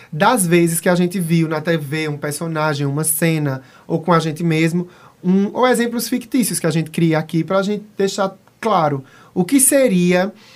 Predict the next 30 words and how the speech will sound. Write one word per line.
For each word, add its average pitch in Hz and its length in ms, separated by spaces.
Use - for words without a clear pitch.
res-, 190 340
irresponsabilidade 202 1120
afetiva. 175 460
Quando 214 220
é 247 60
que 247 100
eu 226 80
deixo 226 400
de 208 120
cumprir 190 380
com 185 120
essa 180 180
responsabilidade, 170 1200
é, 160 240
com 175 160
as 185 120
pessoas 185 420
que 196 120
estão 180 240
no 175 60
meu 170 140
convívio 190 500
ou 269 40
comigo 254 300
mesma? 135 360
Quem 208 160
começa? 196 440
Yasmin 165 360
ou 196 80
Mila? 135 380